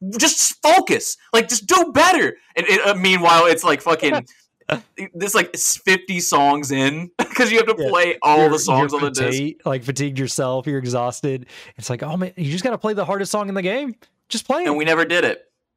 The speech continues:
Speaker 2: Oh,
Speaker 1: And it
Speaker 2: it's
Speaker 1: was
Speaker 2: so sad.
Speaker 1: simply, it was simply just to get the icons too. So that's the worst part. I put him through that.
Speaker 2: All right. So that's what we're gonna be playing next week. So
Speaker 1: What?
Speaker 2: thanks for joining. What?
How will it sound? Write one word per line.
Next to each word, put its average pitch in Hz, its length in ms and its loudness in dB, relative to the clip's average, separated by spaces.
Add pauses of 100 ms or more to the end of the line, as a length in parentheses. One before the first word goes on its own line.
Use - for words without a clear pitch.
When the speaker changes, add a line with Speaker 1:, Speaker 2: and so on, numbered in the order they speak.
(140)
Speaker 2:
Oh, 135 160 -2
Speaker 1:
And 175 100 2
it 196 40 4
Speaker 2:
it's 208 80 2
Speaker 1:
was 208 200 0
Speaker 2:
so 202 60 -2
sad. 190 60 4
Speaker 1:
simply, 208 280 -2
it 214 140 2
was 196 180 2
simply 190 460 -2
just 139 240 -4
to 143 60 -8
get 147 160 -2
the 120 100 0
icons 113 480 0
too. 104 320 -8
So 139 220 -2
that's 160 180 2
the 165 140 -2
worst 131 320 -4
part. 110 300 -4 (140)
I 127 60 -2
put 139 180 -4
him 123 120 -10
through 117 180 -6
that. 101 220 -12 (1700)
Speaker 2:
All 120 60 -4
right. 101 200 -8 (1000)
So 113 200 -4
that's 131 180 -4
what 151 140 -4
we're 135 60 -4
gonna 143 160 -4
be 139 80 -4
playing 156 320 -6
next 139 260 -6
week. 104 400 -8 (960)
So 196 140 -4
Speaker 1:
What? 123 160 -2
Speaker 2:
thanks 175 160 0
for 247 80 -4
joining. 156 400 -4
What? 135 200 -6